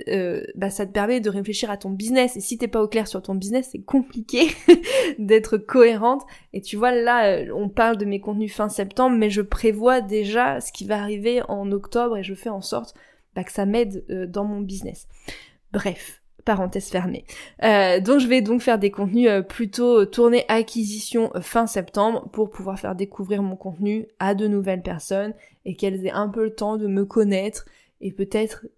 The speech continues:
de passer le pas en octobre quand je ferai le lancement officiel. Donc, le vingt-cinq septembre, je vais répondre à une question qui revient tout le temps, que tout le monde se pose et que mes clientes se posent aussi tout le temps.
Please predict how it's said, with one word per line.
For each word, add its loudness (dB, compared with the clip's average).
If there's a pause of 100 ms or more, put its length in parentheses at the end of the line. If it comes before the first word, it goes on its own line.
(220)
de -2
passer -2
le -6
pas -2
en -6
octobre -6
quand -12
je -6
ferai -4
le 0
lancement -2
officiel. -2 (200)
Donc, 4
le 4
vingt-cinq 4
septembre, 2
je 0
vais 0
répondre 0
à 2
une 0
question -2
qui -4
revient -6 (160)
tout 6
le 4
temps, 2
que -14
tout 0
le 6
monde 4
se -2
pose 4
et -4
que -8
mes -4
clientes -4
se -6
posent -4
aussi -6
tout 0
le 0
temps. 0